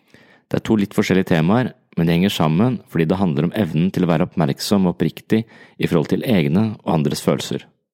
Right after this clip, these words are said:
Jeg begynner med boken som handler om, eh, vanskelige samtaler. Douglas Stone, Bruce Patton og Sheila Heen har skrevet en bok som heter Difficult Conversations –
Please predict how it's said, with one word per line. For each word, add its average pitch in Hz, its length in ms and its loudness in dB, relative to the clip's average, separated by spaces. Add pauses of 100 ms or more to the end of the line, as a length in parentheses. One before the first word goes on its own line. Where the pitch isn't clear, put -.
(1400)
Jeg 104 120 0
begynner 107 240 2
med 101 40 -4
boken 101 380 0
som 104 140 -4
handler 80 260 0
om, 92 140 2
eh, 92 120 2
vanskelige 90 480 -2
samtaler. 82 480 -2 (2750)
Douglas 98 240 0
Stone, 110 420 -2
Bruce 92 240 0
Patton 92 400 0
og 90 80 0
Sheila 90 240 0
Heen 110 380 0 (120)
har 80 140 -4
skrevet 80 300 -2
en 85 100 0
bok 95 240 -2
som 90 140 0
heter 82 180 0
Difficult - 540 -2
Conversations – 85 920 -2